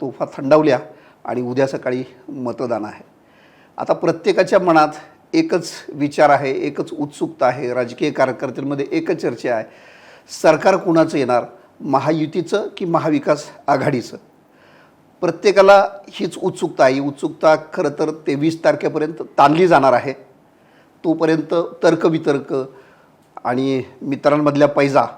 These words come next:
या आपल्याला अनेक ठिकाणी ऐकायला मिळतील, बघायला मिळतील. प्रत्येकाला उत्सुकता आहे. उद्या कदाचित एक्झिट पोल्स संध्याकाळी सात वाजता मतदान झाल्यानंतर बाहेर येतील.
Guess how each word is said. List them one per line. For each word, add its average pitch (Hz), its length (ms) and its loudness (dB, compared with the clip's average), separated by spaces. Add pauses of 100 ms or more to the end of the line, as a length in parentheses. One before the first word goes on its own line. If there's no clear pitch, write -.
(480)
या 131 180 0
आपल्याला 131 340 2
अनेक 131 220 2
ठिकाणी 147 400 -4
ऐकायला 131 340 0
मिळतील, 135 480 -6
बघायला 127 360 -2
मिळतील. 123 380 -6 (920)
प्रत्येकाला 185 460 2
उत्सुकता 175 520 2
आहे. 165 220 2
उद्या 151 320 0
कदाचित 147 380 -2 (120)
एक्झिट 151 420 -4
पोल्स 143 380 -4
संध्याकाळी 139 380 -2
सात 139 280 0
वाजता 135 340 -4
मतदान 127 420 -2
झाल्यानंतर 127 520 -6
बाहेर 127 240 -2
येतील. 113 300 -4